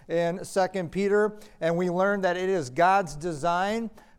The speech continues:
for you and I, his, his children, for those who have a relationship with God through faith in Jesus, it is God's design that we live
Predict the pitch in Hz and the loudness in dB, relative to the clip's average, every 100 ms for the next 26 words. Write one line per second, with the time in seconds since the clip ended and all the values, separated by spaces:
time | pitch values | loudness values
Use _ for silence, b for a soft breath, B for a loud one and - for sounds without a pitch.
0 | - 175 160 190 220 208 185 175 165 202 | -2 -2 0 -2 -2 -4 -6 -4 -2 -2
1 | 196 202 202 - 165 202 208 - 208 180 | 0 -2 -2 -6 -2 -2 0 4 4 6
2 | 185 208 190 180 202 214 - 196 196 196 | 2 0 -2 0 2 2 0 2 2 2
3 | 190 190 190 202 - 196 175 151 185 185 | 0 0 -2 -4 -4 -4 -4 0 0 0
4 | 190 170 190 196 185 139 190 196 226 - | -4 -4 -4 -4 -6 -8 -6 -4 -6 -6
5 | 196 185 175 135 180 208 208 208 185 185 | -6 -4 -4 -4 -4 -4 -6 -8 -4 -2
6 | 175 160 156 160 151 190 196 180 156 156 | -2 0 2 2 0 -2 0 2 2 0